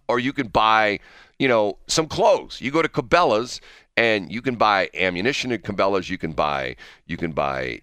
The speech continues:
uh, you know, guns at Cabela's, but you, you can also buy, you know, hunting gear. You can buy, you know, like, you know, warm footies that, that have a battery attached to 'em. You know what I mean? There's all sorts of crazy stuff you can buy at Cabela's. You can buy,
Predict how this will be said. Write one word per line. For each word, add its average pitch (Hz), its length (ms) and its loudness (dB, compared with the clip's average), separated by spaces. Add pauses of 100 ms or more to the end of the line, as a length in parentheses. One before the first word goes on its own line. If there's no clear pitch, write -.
uh, 60 320 -6
you 87 100 -6
know, 78 80 -4
guns 127 340 0
at 117 80 -12
Cabela's, 113 460 -2 (100)
but 180 120 -2
you, 208 200 -6
you 165 120 -18
can 202 80 0
also 190 320 0
buy, 98 420 2 (360)
you 107 100 0
know, 78 100 -2
hunting 120 460 -4
gear. 139 520 -2
You 92 140 -8
can 80 160 -8
buy, 69 580 -2
you 87 120 -4
know, 76 120 -4
like, 76 440 -6 (340)
you 101 120 -2
know, 87 120 0
warm 98 600 0
footies 123 920 -4
that, 95 180 0 (100)
that 82 220 -4
have 90 240 0
a 82 40 -8
battery 120 460 4
attached 120 460 0
to 131 180 2
'em. 131 100 -4
You 127 60 -4
know 135 60 0
what 135 60 0
I - 20 -2
mean? 139 140 0
There's 147 160 2
all 180 100 2
sorts 220 240 -4
of - 60 -10
crazy 113 280 0
stuff 90 280 -2
you 95 40 -6
can 87 120 -6
buy 76 140 0
at 69 60 -8
Cabela's. 65 440 -6
You 95 80 -6
can 92 120 -6
buy, 80 380 0